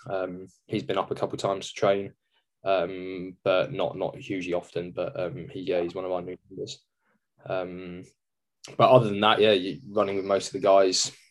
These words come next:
at least once a fortnight, you'd probably be with everyone else in the team at least one run and,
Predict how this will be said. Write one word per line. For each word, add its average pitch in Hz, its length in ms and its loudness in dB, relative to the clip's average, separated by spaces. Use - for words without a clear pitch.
at 90 80 -8
least 98 220 -4
once 87 320 -4
a 98 40 -2
fortnight, 95 560 0
you'd 92 200 -4
probably 95 220 -2
be 98 160 0
with 95 280 -6
everyone 98 280 -2
else 95 200 -6
in 95 80 -8
the 90 60 -10
team 98 320 -4
at - 80 -6
least 95 200 -6
one 95 180 -2
run 98 260 2
and, 87 120 -8